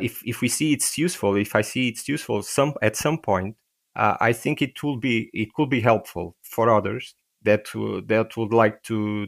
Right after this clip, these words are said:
to try and to put their new idea into practice, but they need, maybe they need some support, they need some advice,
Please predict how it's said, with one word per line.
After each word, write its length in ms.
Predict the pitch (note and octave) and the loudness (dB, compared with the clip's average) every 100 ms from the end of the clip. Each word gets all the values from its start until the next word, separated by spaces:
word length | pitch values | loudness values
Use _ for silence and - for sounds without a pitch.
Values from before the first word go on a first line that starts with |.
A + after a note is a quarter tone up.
| - | -8
to 100 | G#2+ | -10
try 580 | - A2+ G2+ G#2 A2 A2+ | 0 4 4 4 2 0
and 300 | G#2+ G#2 G#2 | 0 0 -4
to 80 | G#2 | -8
put 240 | - A2+ | -6 -2
their 220 | G#2+ G#2 G2+ | 2 4 4
new 200 | G#2+ G#2+ | 4 6
idea 680 | G2+ F#2 G2 G#2+ G#2+ G#2 G2+ | 4 2 2 4 4 2 -2
into 320 | G2+ G2+ - | -6 -10 -6
practice, 460 | - G#2 - G2 | 0 0 0 -8
but 180 | - G2 | -6 -4
they 140 | G2+ G#2 | -2 0
need, 260 | G#2+ G#2+ - | 0 -2 -2
maybe 240 | G2+ G#2 | 0 0
they 160 | G#2 G#2 | 0 0
need 180 | G#2 - | 0 -4
some 220 | G#2+ G2+ | -6 -8
support, 520 | - - G2 G2+ G2+ | -10 -2 2 2 0
they 120 | G2+ | -2
need 180 | G#2 G#2 | -2 -4
some 160 | G#2+ G2+ | -4 -4
advice, 500 | F2+ G2+ G#2 - | 2 4 4 2